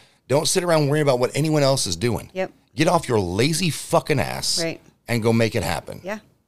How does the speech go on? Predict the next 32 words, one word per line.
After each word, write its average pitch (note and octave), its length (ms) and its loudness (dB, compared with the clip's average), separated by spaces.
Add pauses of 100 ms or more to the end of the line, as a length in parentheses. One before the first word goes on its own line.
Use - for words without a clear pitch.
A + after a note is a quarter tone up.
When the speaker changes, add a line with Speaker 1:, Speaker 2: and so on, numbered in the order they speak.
(560)
Speaker 2:
Yep. - 320 -8
Twenty A#3+ 260 -6
twenty-three G#3+ 500 -8
is C#3+ 100 -4
blank E3+ 400 -2
right D3+ 160 -4
now. D3 280 -6 (760)
All D#3+ 180 2
you G3+ 180 -2
have G3+ 160 0
to F#3+ 80 -6
do E3+ 180 -2
is D3 240 -4
write D#3 280 -4
it D#3+ 120 -6
in. C3+ 280 -6 (680)
Speaker 1:
Because, D3+ 300 0
you F#3 80 0
know, E3 160 0
I, C3+ 240 2 (180)
I, C3 60 0 (240)
I B2 160 0
get B2 260 -2 (640)
blowback G2+ 380 2
from F#2+ 100 -8
people. E2+ 400 -6 (180)
People D3+ 280 -2
are, A#2 340 -4
are G#2+ 40 -4
pissed - 460 -2
at E2+ 80 -4
me D2 220 -6